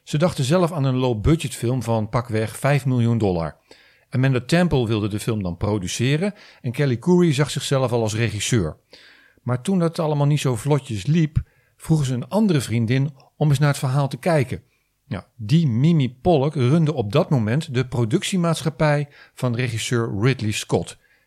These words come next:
Zij stelde voor om het script bij hem neer te leggen. Hij reageerde direct heel enthousiast. Hij was bereid vijfhonderdduizend dollar neer te leggen voor de rechten.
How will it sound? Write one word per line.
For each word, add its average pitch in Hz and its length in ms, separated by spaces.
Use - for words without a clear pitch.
Zij 104 400
stelde 98 380
voor 127 540
om 123 140
het 110 100
script 127 300
bij 95 160
hem 127 360
neer 135 200
te 117 100
leggen. 90 380
Hij 131 180
reageerde 165 480
direct 151 300
heel 185 220
enthousiast. 120 580
Hij 139 120
was 156 140
bereid 135 420
vijfhonderdduizend 135 1040
dollar 156 280
neer 156 180
te 151 100
leggen 135 240
voor 143 100
de 143 60
rechten. 104 420